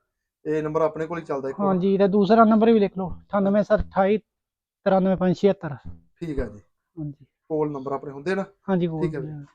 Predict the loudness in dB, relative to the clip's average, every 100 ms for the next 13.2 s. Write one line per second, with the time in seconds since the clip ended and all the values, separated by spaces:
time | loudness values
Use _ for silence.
0 | -16 -8 -6 -6 0 2 2 0 0 0
1 | 2 2 2 0 -4 -4 -2 -2 -4 -4
2 | -4 -2 -2 -2 -2 -2 -4 -4 -12 -16
3 | -6 -2 0 0 -2 -2 -6 -6 -6 -6
4 | -14 _ _ 2 4 4 0 -2 -2 -2
5 | -2 -4 -2 4 4 4 -4 -4 -4 -6
6 | -10 -12 -14 -14 -16 _ _ _ -4 -4
7 | -2 -6 -4 -4 -4 -6 -6 -6 -6 -6
8 | -6 -2 -2 -2 -8 -10 -8 -8 -10 _
9 | _ -14 -10 -6 -6 -6 -10 -8 -6 -6
10 | -4 -2 -2 -4 -8 -10 -14 -16 -18 _
11 | _ _ _ 2 4 2 -2 -4 -4 -2
12 | -6 -6 -4 -6 -8 -6 -4 -6 -8 -12
13 | -14 -20